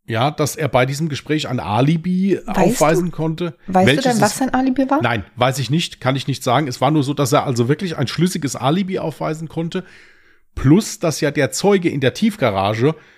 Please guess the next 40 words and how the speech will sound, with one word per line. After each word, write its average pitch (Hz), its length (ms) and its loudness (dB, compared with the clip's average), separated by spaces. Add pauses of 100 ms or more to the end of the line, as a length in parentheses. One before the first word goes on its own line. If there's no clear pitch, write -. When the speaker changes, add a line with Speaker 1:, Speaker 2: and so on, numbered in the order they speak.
(600)
Speaker 1:
unten 170 300 4
gesagt 139 380 0
hat, 165 100 -2
das 156 180 -2
wäre 160 220 2
nicht 110 180 -4
das 95 160 -6
Auto. 101 380 -6 (420)
Speaker 2:
Ja, 165 240 -4 (160)
und 185 180 4
da 208 120 0
frage 190 300 0
ich 196 100 -2
mich, 160 240 -2
es - 180 -2
gab 202 320 -2
einen 190 300 4
Zeugen, 190 600 2 (260)
der 185 180 4
sogar 190 320 2
ein 175 240 0
Seitenprofil 175 1120 -2 (240)
angeben 170 500 2
konnte. 165 420 0
Also 165 200 0
es - 200 -10
existierte 254 600 0
ja 180 200 2
auch 170 260 0
ein 170 520 0 (260)
Phantombild, 185 920 2 (200)
zwar - 160 -2
nur 175 120 2
von 175 120 0
der 165 100 0
Seite, 170 460 -2
aber 202 120 -2
es 208 100 -6
existierte 254 600 -2
eins. 160 240 0